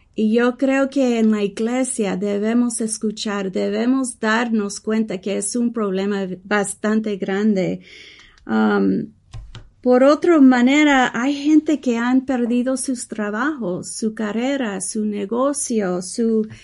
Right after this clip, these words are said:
manera de vivir. Um, Y también aquí en Estados Unidos estamos llegando, um,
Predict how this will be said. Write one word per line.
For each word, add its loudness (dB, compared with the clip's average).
manera 2
de 0
vivir. -2
Um, -2
Y 2
también 4
aquí -2
en 2
Estados -4
Unidos -2
estamos 0
llegando, 0
um, -2